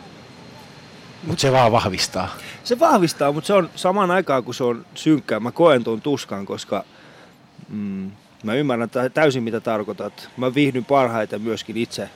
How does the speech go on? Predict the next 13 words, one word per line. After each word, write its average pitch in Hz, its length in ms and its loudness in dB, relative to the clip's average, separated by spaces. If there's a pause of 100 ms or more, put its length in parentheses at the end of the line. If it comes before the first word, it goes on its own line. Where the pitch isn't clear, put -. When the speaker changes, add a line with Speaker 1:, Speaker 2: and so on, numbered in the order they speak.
Speaker 2:
silloin, 113 300 -6
kun 101 200 -8 (120)
Speaker 1:
Itsensä - 340 0
Speaker 2:
ketä-, 117 180 -6
Speaker 1:
kanssa. 180 200 -2
Speaker 2:
niin, 127 140 0
Speaker 1:
Niin. 107 180 -4 (120)
Speaker 2:
ketään 156 320 2
muuta 143 360 0
ei 110 60 0
ole 110 60 -2
siinä 104 260 -6
ympärillä. 110 640 0